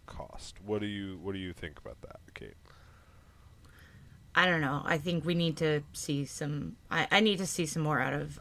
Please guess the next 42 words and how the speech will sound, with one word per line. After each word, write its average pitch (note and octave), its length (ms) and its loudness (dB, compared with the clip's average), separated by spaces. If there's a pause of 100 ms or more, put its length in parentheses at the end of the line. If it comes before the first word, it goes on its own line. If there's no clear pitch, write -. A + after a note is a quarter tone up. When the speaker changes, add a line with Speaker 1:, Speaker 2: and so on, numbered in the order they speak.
Speaker 2:
Alonso C#3+ 440 2
first. D3 420 0
I D3+ 80 2
didn't D3 320 0
study D3+ 300 2
him D3 120 4
very D3 200 4
carefully F#3+ 460 0
when F3+ 140 2
he F3+ 80 2
was E3+ 220 0
in D#3+ 320 0 (460)
Oakland. G3 440 6
I E3+ 60 8
always C#3+ 220 4
liked G3+ 220 4
him. F3+ 180 4
He E3+ 40 2
seemed D#3 220 0
like C#3 140 0
a C3 40 -6
nice C3+ 220 -6
guy. C3+ 300 2
He - 120 -4 (460)
seemed C3 300 -4
to - 280 -8 (180)
hit D3+ 280 -4
well C3 220 2
against C3 360 -2
us, D#3+ 200 0
which - 180 -4
was D3+ 100 -6
Speaker 1:
<laughs> - 0 -
Speaker 2:
annoying, C3 480 -2
but - 220 -2
he D3 140 -4
wasn't A#2+ 340 -4
Speaker 1:
Mm-hmm. - 240 -10
Speaker 2:
annoying C#3+ 420 0
about C3 340 -2
it. G3 220 -4 (600)
Um, D3+ 580 4